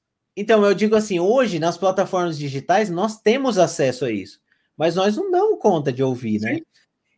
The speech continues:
Speaker 1: Então, assim, é, é muito interessante isso, porque, então, assim, tem de tudo, tem pra todos, pra qualquer gosto.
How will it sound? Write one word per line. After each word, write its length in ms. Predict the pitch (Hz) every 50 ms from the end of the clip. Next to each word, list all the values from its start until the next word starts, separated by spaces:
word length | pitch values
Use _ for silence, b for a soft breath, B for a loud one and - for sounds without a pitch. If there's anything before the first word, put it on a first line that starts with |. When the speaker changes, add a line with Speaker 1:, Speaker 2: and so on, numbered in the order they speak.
| _ _
Speaker 1:
Então, 240 | 156 151 160 190 202
assim, 520 | 226 214 214 208 180 151 127 120 - - - _ -
é, 300 | 127 139 - - 147 151
é 60 | 156
muito 280 | 165 175 190 214 233
interessante 880 | 247 233 220 240 226 226 220 208 - - 202 185 196 214 214 214 - 165
isso, 440 | 147 135 120 107 107 107 - 117 110 _
porque, 520 | 135 143 139 - 165 165 165 156 156 - _ _ _ _ _ _ _ -
então, 240 | 151 143 190 196
assim, 400 | 214 214 214 208 175 143 123 110
tem 200 | 110 170 185 208
de 120 | 214 202 170
tudo, 440 | - - 175 202 226 214 214 208 214
tem 160 | 202 190 180
pra 200 | 180 185 170 156
todos, 500 | - - - 156 170 190 185 202 202 -
pra 180 | - 175 165
qualquer 400 | 165 160 151 160 160 - 185 175 156
gosto. 560 | 123 120 123 123 123 123 - - - _